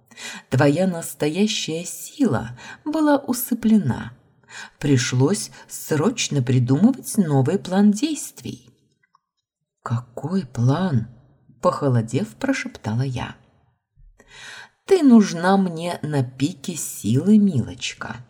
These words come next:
А лучше всего у ведьмы будет ее могущество что?" Она подмигнула мне. "Ну это же каждая девочка знает. Правильно,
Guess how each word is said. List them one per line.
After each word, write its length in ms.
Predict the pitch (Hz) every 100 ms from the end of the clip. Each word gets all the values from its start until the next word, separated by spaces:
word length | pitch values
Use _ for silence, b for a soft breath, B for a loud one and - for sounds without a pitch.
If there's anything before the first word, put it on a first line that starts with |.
| _ _ B B B _
А 180 | 240 262
лучше 480 | 285 403 - - 127
всего 480 | - 151 143 156 -
у 100 | 202
ведьмы 640 | 156 113 - - 98 - B B
будет 520 | 185 185 214 123 117 131
ее 320 | 151 160 180
могущество 920 | 185 190 269 - 330 311 - 330 339 -
что?" 540 | - - - - 104 - - _ _ _ _
Она 240 | 117 104 98
подмигнула 640 | 123 160 190 139 - -
мне. 320 | - 78 - - _ _ _ _ _ 381
"Ну 180 | 330
это 220 | 190 139 139
же 160 | 131
каждая 500 | 123 120 110 127 123
девочка 720 | 117 - 107 - - - 123
знает. 640 | 117 123 123 123 131 131 - b b b _
Правильно, 760 | - 339 240 101 71 - -